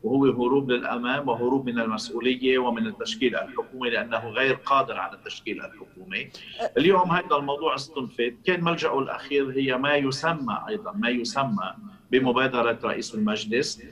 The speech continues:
Speaker 1: اللي هي ح-، اللي هي فعليًا لم ترقى لموضوع المبادرة، يعني ما في
Speaker 2: ماتت،
Speaker 1: مبادرة هيك.
Speaker 2: ماتت هالمبادرة برأيكم؟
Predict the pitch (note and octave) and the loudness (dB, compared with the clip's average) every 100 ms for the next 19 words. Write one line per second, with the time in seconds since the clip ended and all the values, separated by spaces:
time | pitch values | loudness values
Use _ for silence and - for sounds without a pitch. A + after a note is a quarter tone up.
0 | - - - B2 C#3 D#3 F#3+ F#3 - C#3 | -20 -18 -6 0 4 4 4 4 4 2
1 | B2+ - C3+ C#3+ C#3+ D3 - B2+ E3+ F3+ | 0 0 4 4 4 0 0 0 0 -2
2 | E3 F3 F#3 G3+ G#3+ G3+ C#3+ A#2+ A#2 A2 | 0 0 0 0 0 -2 -6 -4 -8 -6
3 | B2+ G#2+ - A#2 A2 B2 C3+ A2 G2 F2+ | -4 -4 -4 -10 -6 -2 -2 -2 -4 -8
4 | - - D#3+ D#3+ D4 C4 F4 - G#4 A#3 | -10 -4 -2 -2 0 4 4 4 2 0
5 | B3+ D#4 F4 E4 D#4 C#4 C4+ C4 C4 C#4 | 2 2 2 0 2 2 2 4 6 6
6 | C4+ B3 B3+ B3 C4 - D#4 | 4 4 2 0 0 -4 -8